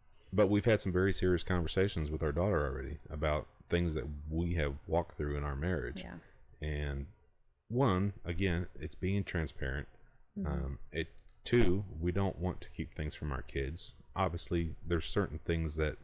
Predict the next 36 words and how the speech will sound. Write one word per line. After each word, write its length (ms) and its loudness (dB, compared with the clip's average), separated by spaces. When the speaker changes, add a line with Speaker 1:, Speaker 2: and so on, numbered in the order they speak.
Speaker 1:
have 180 0
to 60 -6
be 160 0
age 240 0
appropriate. 580 0
Speaker 2:
Right. 120 -8
Speaker 1:
Um, 360 -4
there, 300 -4
we 160 -2
had 140 0
a 60 -2
hard 220 -2
conversation 520 -4
with 100 -4
our 60 -2
daughter 320 0
this 180 -4
year, 160 0
but 240 -2
we 120 -2
felt 240 2
like 240 -2
she 220 -2
was 200 2
Speaker 2:
It 40 4
was 80 2
Speaker 1:
at 60 0
a 40 0
Speaker 2:
time. 80 2
Speaker 1:
maturity 400 2
level. 420 0
Speaker 2:
Mm-hmm. 280 -2
Speaker 1:
Yeah, 60 -2
it 100 -2
was 120 -6
time. 320 -2